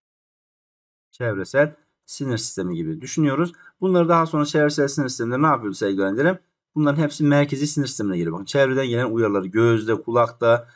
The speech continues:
e, dilide ne söylersen bütün duyu organları sinirlerden, e, ne yapıyor? Bunların hepsini algılayacaklar ki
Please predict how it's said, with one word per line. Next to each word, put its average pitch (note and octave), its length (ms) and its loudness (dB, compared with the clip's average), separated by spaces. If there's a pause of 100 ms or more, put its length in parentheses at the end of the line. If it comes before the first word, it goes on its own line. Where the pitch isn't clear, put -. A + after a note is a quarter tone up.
(200)
e, A2 260 -2
dilide B2 360 -2
ne D3 120 4
söylersen G#2 500 0
bütün C#3+ 200 -2
duyu B2 120 -2
organları G2+ 400 0
sinirlerden, A#2+ 720 0 (320)
e, G#2 240 -4
ne B2 40 0
yapıyor? A2 280 0
Bunların A#2 260 -2
hepsini C#3+ 300 -2
algılayacaklar A#2 680 2
ki F3+ 220 -2